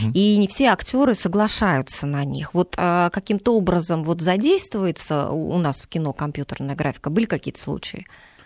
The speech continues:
Speaker 1: Да, м, мы делали несколько проектов, где актриса отказалась, э, полностью обнажаться в кадре, а режиссёр хотел именно так это показать, поэтому она снималась в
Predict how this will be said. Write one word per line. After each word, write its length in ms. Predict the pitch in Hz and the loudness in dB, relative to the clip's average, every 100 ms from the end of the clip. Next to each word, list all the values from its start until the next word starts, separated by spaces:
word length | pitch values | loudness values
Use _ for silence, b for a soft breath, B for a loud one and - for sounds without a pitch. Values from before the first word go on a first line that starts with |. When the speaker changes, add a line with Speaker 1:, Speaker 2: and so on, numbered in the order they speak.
| b | b
Speaker 1:
Да, 760 | - 120 120 143 147 135 120 117 | -6 2 4 6 6 6 6 4
м, 320 | 104 110 120 - | 2 0 -4 -2
мы 560 | 104 113 113 113 117 117 | 0 2 2 2 4 4
делали 600 | 117 113 110 107 107 110 | 4 2 2 0 -2 0
несколько 400 | 113 107 - 107 | 0 0 -4 -4
проектов, 640 | - 120 202 - 117 107 | 0 2 2 2 0 0
где 640 | 123 123 117 110 110 110 110 | -4 0 2 2 2 -2 -4
актриса 480 | - 117 117 - 107 | -4 -2 -2 -2 -6
отказалась, 840 | - 113 110 107 107 113 - - | -4 -2 0 0 -2 -6 -8 -10
э, 300 | 117 110 110 110 113 | -12 -10 -10 -12 -14
полностью 400 | - 117 110 - | -2 0 0 -2
обнажаться 560 | 110 113 117 160 214 - | 0 2 4 4 2 -2
в 60 | - | -2
кадре, 560 | 120 107 107 107 110 | 0 0 0 -2 -2
а 260 | 107 107 107 | -4 -4 -4
режиссёр 360 | 110 107 - 143 | -4 -4 0 0
хотел 360 | - 107 113 113 | 0 -4 0 0
именно 220 | 107 107 | 0 0
так 180 | 110 - | -4 -6
это 140 | - | -10
показать, 560 | - 110 120 139 233 - | -6 -2 0 2 0 0
поэтому 360 | 113 107 110 | -2 0 0
она 200 | 107 110 | 2 0
снималась 480 | 107 - 113 110 | 0 0 2 4
в 20 | 104 | 2